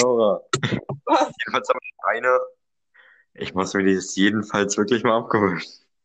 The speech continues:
Speaker 1: Und, äh, da haben wir dann jedenfalls eine Ukulele mit nach oben genommen und dann <laughs> haben wir bei Lena so ein Privatkonzert gegeben.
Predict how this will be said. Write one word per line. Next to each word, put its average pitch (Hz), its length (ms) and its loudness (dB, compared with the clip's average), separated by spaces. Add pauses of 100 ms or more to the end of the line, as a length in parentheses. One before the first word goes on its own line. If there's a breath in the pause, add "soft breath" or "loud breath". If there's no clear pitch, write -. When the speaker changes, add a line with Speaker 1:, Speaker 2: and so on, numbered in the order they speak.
(2750 loud breath)
Speaker 1:
Und, 110 760 2
äh, 107 180 6
da 107 100 4
haben 117 160 0
wir 117 80 4
dann 113 200 2
jedenfalls 104 920 0
eine 104 180 4
Ukulele 110 480 2
mit 107 180 0
nach 104 160 0
oben 127 280 4
genommen 104 320 2 (320 loud breath)
und 113 220 4
dann 113 280 2 (140)
<laughs> - 140 -8
haben 139 160 -2
wir 120 120 2
bei 107 160 2
Lena 107 400 0
so 104 100 0
ein 98 100 -4
Privatkonzert 95 1000 0
gegeben. 170 360 -2